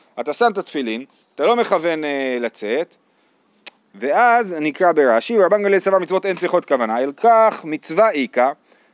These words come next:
בל תוסיף ליקא, דאין עובר על בל תוסיף, אלא אם כן התכוון למצווה, וזה לא נתכוון, ובכל חד אמרי היי למצווה. אז הוא לא התכוון למצווה, ולכן אין בזה בל תוסיף, כי בל תוסיף זה רק כשאתה מתכוון לעשות מצ-,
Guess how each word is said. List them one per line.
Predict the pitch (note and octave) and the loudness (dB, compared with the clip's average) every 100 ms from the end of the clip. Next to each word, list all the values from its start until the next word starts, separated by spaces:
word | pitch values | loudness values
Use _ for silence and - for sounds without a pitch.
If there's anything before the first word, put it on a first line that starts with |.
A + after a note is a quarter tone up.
| _ | _
בל | A#2+ F#3 | -2 0
תוסיף | G3+ A#3 A3+ | -2 -4 -2
ליקא, | B3 B3+ F#3+ C3 _ _ - | 2 2 2 -4 _ _ -6
דאין | C3 C#3 A3 B3+ F#3+ | -4 0 2 2 2
עובר | D#3 A3+ F#3 | 2 4 4
על | D3+ | 4
בל | G3 | 2
תוסיף, | G3+ A#3 D4+ D#4+ D4 A#3+ _ _ _ - | 2 0 0 -2 -2 -4 _ _ _ -4
אלא | A3 C4 | 2 2
אם | C4 | 2
כן | C#4 C#4+ | 2 2
התכוון | A#3+ - G3+ G3+ B3 | 0 0 2 2 2
למצווה, | A3+ F#3+ - C#3+ C3+ A#2+ A2 _ _ - | 0 -4 -4 0 2 2 0 _ _ -14
וזה | A2+ G#3+ | 0 2
לא | C4 C4+ | 4 2
נתכוון, | A#3+ A#3+ G#3 G#3 F3+ _ _ _ _ | 0 0 2 0 -4 _ _ _ _
ובכל | A#2+ C3 - B3 | -6 -4 0 0
חד | - C#4 A3+ | 2 0 2
אמרי | A3+ C#4 C4+ A#3+ | 2 2 4 4
היי | G3+ A3+ | 4 2
למצווה. | G#3+ F#3+ D#3+ - A#2 F#2+ - _ _ | 0 -2 -4 -8 -4 -4 -6 _ _
אז | C3 C#3 | -4 0
הוא | G3+ | 2
לא | C4 | 2
התכוון | D4 C#4 A#3+ A3 | 2 0 2 0
למצווה, | G3+ E3+ - C3 A2+ B2+ | 0 -4 -8 -2 -2 0
ולכן | D3+ D#3+ A#3 | -2 0 0
אין | G#3+ G3 | 0 -2
בזה | D#3+ E3+ | 0 0
בל | E3 E3 | 0 -2
תוסיף, | D3 - C#3 - _ _ _ | -4 -6 -8 -10 _ _ _
כי | D3+ | -4
בל | E3 G3+ | 0 2
תוסיף | F3+ D#3+ G#3 | 0 -4 -6
זה | D#3 F3+ | 0 0
רק | G3+ | 0
כשאתה | - D#3+ | 0 -2
מתכוון | D#3+ - D#3+ G#3 G#3+ F3+ | -2 0 2 2 2 2
לעשות | D#3+ D#3 C3+ | 0 0 -6
מצ-, | C3 - | -8 -12